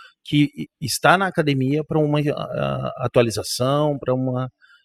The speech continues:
especialização. E, em contrapartida, nós temos o outro grupo, um outro grupo de profissionais, que é aquele que, por algum tipo de dificuldade, seja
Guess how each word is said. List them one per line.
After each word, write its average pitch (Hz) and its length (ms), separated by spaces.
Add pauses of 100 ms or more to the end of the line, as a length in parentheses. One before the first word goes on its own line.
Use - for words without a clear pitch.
especialização. 127 1000 (640)
E, 160 220
em 180 60
contrapartida, 208 640
nós 214 180
temos 220 260
o 220 80
outro 190 680 (120)
grupo, 143 340
um 151 200
outro 202 280
grupo 139 240
de - 120
profissionais, 139 760 (420)
que - 120
é 160 40
aquele 160 400
que, 131 240 (340)
por 131 120
algum 151 240
tipo 165 280
de 139 100
dificuldade, 127 680
seja 135 580